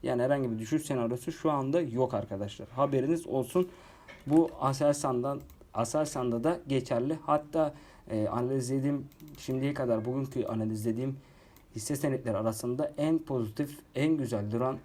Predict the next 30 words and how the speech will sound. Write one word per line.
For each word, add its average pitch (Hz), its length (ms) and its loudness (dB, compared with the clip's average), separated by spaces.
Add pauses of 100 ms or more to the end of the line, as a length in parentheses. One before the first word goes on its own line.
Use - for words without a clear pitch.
e, 104 300 -2
hisse 143 540 -2
Aselsan 131 560 0 (140)
diyebilirim 120 640 2
yükseliş 123 600 -2
açısından 113 560 -2
arkadaşlar. 107 600 -4 (280)
Zaten 120 200 0
yatırımcısına 123 760 0
da 131 60 0
güzel 120 380 2
bir 131 160 -4
kar 123 300 2 (120)
bırakmış 120 580 0 (280)
gözüküyor. 123 480 0 (420)
Bu 139 60 -4
sarı 151 280 2
noktayı 127 420 2
unutmayın. 135 480 0
Tekrardan 110 640 -2
uyarımı 104 320 -2
yapayım. 120 340 -4 (580)
Sebeplerinden 120 760 2
de 107 100 0
bahsettim. 117 500 0
İki 113 200 -4
bin 117 60 0
on 120 120 2
yediden 117 440 0
bahsettik. 117 640 -2